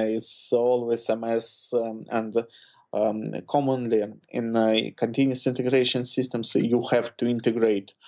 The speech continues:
not to develop something from scratch. And, uh, it, uh, definitely limits your opportunities.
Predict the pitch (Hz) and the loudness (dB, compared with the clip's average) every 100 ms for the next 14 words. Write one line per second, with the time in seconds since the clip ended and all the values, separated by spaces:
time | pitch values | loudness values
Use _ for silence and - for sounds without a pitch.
0 | - - 123 123 - 107 110 110 104 - | -20 -2 0 0 -2 0 2 2 0 -2
1 | - 104 107 101 - 107 101 - 104 95 | -2 -2 -4 -10 -8 -8 -8 -6 -4 -4
2 | - - _ - - _ - - _ _ | -6 -12 _ -20 -20 _ -20 -20 _ _
3 | _ _ _ - 123 117 117 123 135 - | _ _ _ -4 2 4 4 2 0 2
4 | 120 113 110 107 113 113 117 117 107 110 | 2 4 2 4 2 2 0 -2 -6 -4
5 | 113 113 107 - - 113 113 110 107 107 | -4 -4 -4 -4 -4 0 2 4 2 4
6 | 113 - 110 107 107 - - | 0 0 -2 -2 -6 -4 -6